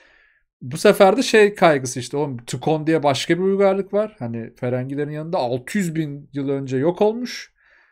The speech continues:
Uzak bir karakolda bir kişi kalmış. Orada bambaşka şeyler yaşanıp bitmiş. Onlar hiç haberleri yok.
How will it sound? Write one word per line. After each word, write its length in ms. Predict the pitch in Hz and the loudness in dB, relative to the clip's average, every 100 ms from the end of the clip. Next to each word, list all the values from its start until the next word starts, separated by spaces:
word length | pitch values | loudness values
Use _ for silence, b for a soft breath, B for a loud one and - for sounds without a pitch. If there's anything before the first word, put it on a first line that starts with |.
| _ | _
Uzak 380 | 156 135 175 175 | -4 2 2 0
bir 60 | 175 | 0
karakolda 540 | 180 175 175 160 131 | 2 4 2 0 -4
bir 80 | 131 | -8
kişi 260 | 131 - 185 | -8 -8 2
kalmış. 640 | 208 226 240 - - - _ _ _ _ _ - | 2 2 -4 -8 -12 -16 _ _ _ _ _ -2
Orada 320 | 160 190 165 | 2 4 6
bambaşka 460 | 208 214 196 190 | 6 8 4 4
şeyler 240 | 180 190 175 | 4 6 6
yaşanıp 420 | 170 214 202 127 | 4 2 -2 -2
bitmiş. 460 | 170 - 277 - - | -4 -2 -4 -4 -4
Onlar 340 | 165 202 196 | -4 2 2
hiç 160 | 170 202 | 2 6
haberleri 440 | 190 156 131 135 | 6 6 2 2
yok. 360 | 202 247 - | 0 -2 -10